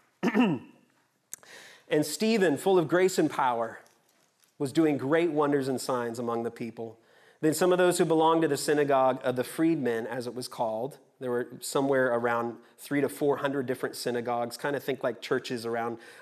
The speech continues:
our time today. Different synagogues with their own different flavor. This one was of the freedmen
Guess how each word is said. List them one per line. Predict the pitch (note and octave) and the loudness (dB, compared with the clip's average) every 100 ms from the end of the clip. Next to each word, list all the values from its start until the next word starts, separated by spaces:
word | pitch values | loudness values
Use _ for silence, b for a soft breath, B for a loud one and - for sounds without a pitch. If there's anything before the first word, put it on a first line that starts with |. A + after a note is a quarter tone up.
| - | -2
our | A#2+ | 0
time | A#2+ C3 A#2 | 0 -2 -4
today. | A#2 B2 A#2 A2+ G#2+ A#2+ B B B | -4 -4 0 0 0 -6 B B B
Different | D3 D3 C#3+ A#2 | -4 0 -2 0
synagogues | D3+ C3+ C3 B2+ B2+ A#2 | -2 0 2 2 2 -2
with | B2 | -2
their | B2+ | 0
own | B2 B2+ | 2 2
different | C#3+ C#3+ D3 | -2 -2 -6
flavor. | - B2+ B2 C#3 D#3+ B B B | 0 0 2 0 -2 B B B
This | C#3+ D#3+ F3+ | -2 0 2
one | D#3 | 2
was | C#3+ C3+ | 2 0
of | - C#3+ B2+ | -2 -2 0
the | B2+ | -4
freedmen | - - D#3 E3+ D3 A#2+ G#2 G2 | -4 -2 2 2 0 -2 -4 -6